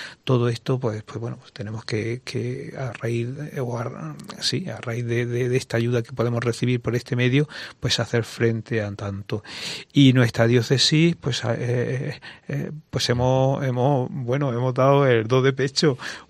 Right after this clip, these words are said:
porque hemos sido, eh, si no me equivoco, la segunda, eh, donde el porcentaje ha sido más elevado de aportación. Eh, entonces yo desde aquí quiero felicitar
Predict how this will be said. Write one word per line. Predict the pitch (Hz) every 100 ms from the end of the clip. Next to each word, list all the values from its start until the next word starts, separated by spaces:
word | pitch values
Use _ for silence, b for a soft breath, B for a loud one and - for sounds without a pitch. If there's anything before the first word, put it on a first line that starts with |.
| _ -
porque | 131 120 - - 120 117 120 131
hemos | 131 131
sido, | - 143 147 151 139
eh, | 123 113 113
si | -
no | 120
me | 120
equivoco, | 113 117 -
la | 127
segunda, | - 107 113 127 127 147 - b b b _ _ _ _ - -
eh, | 131
donde | 131 123 113 117 113 117 117 135 131
el | 113
porcentaje | 113 117 - 110 - 120 - 127
ha | - 110
sido | - 120 117
más | 113 110 -
elevado | 110 120 123 123 143
de | 127
aportación. | 107 117 113 104 - 110 95 _ B B B B B B -
Eh, | 117 117 110 110 127
entonces | 127 123 - 117 117
yo | 120 120 -
desde | 127 120 110
aquí | - 131
quiero | 120 127 127 120 117
felicitar | - 110 104 - 113 120 123 120